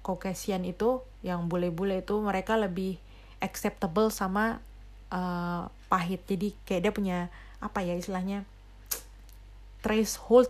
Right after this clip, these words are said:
ya. Dia punya ambang batas me-, me-, mentolerir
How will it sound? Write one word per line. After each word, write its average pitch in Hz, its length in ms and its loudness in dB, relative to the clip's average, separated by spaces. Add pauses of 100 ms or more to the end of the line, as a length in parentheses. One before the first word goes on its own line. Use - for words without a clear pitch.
ya. 165 240 -2 (720)
Dia 208 120 2
punya 226 160 0
ambang 190 320 4
batas 185 840 2
me-, 190 440 0
me-, 185 240 0
mentolerir 196 920 2